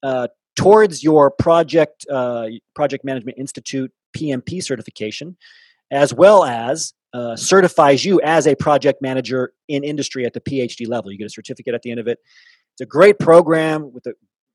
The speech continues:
with a great board of senior program leaders from Lilly Pharmaceuticals to other big name companies. Uh, project managers, they, they implement projects. With everybody working remotely, organization becomes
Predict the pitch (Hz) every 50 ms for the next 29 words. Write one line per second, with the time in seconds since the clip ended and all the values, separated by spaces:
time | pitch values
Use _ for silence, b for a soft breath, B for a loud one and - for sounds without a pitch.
0 | _ _ _ - 127 120 123 113 107 117 143 180 180 180 147 - 147 156 151 151
1 | 147 135 - - 151 147 143 139 - - 143 143 135 123 143 139 139 135 131 127
2 | 135 139 135 135 135 135 127 - - - 120 113 110 107 107 104 104 117 127 131
3 | 131 127 - - 120 113 110 110 - - 147 147 139 139 - - 135 127 - -
4 | - 120 123 120 120 110 101 120 107 117 113 110 107 - 117 110 - - 110 104
5 | - - b b b b b b b b b b _ - 117 117 - 196 - -
6 | 208 - 170 170 165 170 147 147 147 135 165 156 - - 139 120 123 - - 131
7 | 139 143 135 - _ - 208 214 247 175 135 113 - - - - - _ _ _
8 | _ _ _ _ _ _ _ _ - 190 185 - - 190 196 220 254 202 233 233
9 | 240 226 170 160 180 185 - 208 208 196 185 185 151 139 139 151 139 170 190 233
10 | 254 233 - _ _ _ _ _ _ _ _ _ _ _ _ _ _ _ _ _
11 | _ _ _ _ _ _ _ - 175 202 208 214 214 190 151 151 185 190 185 -
12 | 175 160 151 156 - 170 160 151 -